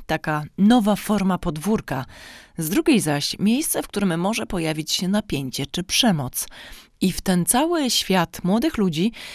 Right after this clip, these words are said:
wchodzi Fundacja Oparcia Społecznego Aleksandry Fossa, która właśnie w takich galeriach handlowych ulokowała swoje kluby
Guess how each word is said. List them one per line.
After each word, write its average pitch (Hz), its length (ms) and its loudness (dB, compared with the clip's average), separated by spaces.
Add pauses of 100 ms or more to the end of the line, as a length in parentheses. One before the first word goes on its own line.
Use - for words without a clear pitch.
(140)
wchodzi 277 380 2
Fundacja 214 480 2
Oparcia 202 380 0
Społecznego 185 560 2
Aleksandry 180 480 0
Fossa, - 480 -2 (180)
która 175 280 -2
właśnie 151 340 -2
w - 60 -14
takich 285 380 2
galeriach 175 420 2
handlowych 147 540 -4 (320)
ulokowała 196 600 4
swoje 147 300 -2
kluby 170 380 2